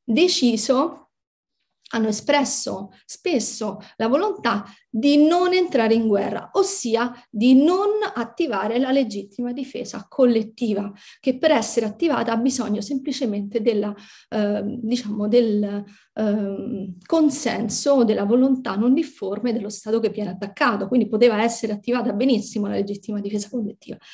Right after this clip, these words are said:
Aggiungo un altro aspetto sulla li-, legittima difesa collettiva,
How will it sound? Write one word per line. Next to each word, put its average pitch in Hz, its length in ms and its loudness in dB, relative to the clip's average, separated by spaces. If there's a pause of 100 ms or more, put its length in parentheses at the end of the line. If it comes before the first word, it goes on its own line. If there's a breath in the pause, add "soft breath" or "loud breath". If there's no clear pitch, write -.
(420 loud breath)
Aggiungo 320 460 6
un 285 80 8
altro 262 320 4
aspetto 214 580 -2
sulla 220 200 -4
li-, 214 200 -2 (220)
legittima 220 480 -6
difesa 208 380 -6
collettiva, 214 680 -4